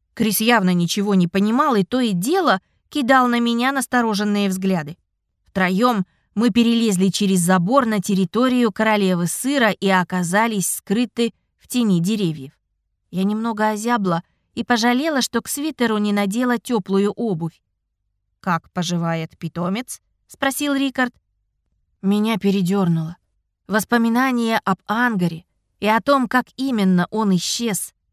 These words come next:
были ещё свежи. "Что вы тут делаете?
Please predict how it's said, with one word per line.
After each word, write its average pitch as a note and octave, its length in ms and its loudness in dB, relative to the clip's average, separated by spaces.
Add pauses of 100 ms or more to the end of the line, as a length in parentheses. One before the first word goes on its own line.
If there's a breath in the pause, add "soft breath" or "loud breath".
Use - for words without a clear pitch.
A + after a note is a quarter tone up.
(200)
были C4+ 300 -4
ещё B3+ 380 -4
свежи. G#3 540 -6 (920)
"Что - 300 -4
вы E3+ 120 -2
тут G3 240 -4
делаете? G3 600 -4